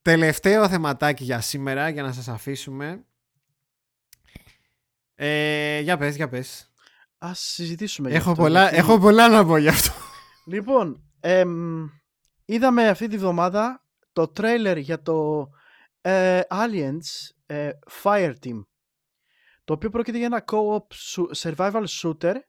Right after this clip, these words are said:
Speaker 2: έως τρεις παίχτες, έτσι;
Speaker 1: Μμμ.
Speaker 2: Έως τρεις παίχτες,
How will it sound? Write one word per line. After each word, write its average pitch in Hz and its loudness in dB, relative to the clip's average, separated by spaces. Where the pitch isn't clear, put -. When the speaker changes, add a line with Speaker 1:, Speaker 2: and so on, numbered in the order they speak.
Speaker 2:
έως 175 -4
τρεις 220 -8
παίχτες, 170 -6
έτσι; 147 -10
Speaker 1:
Μμμ. 156 -4
Speaker 2:
Έως 170 -4
τρεις 214 -6
παίχτες, 190 -4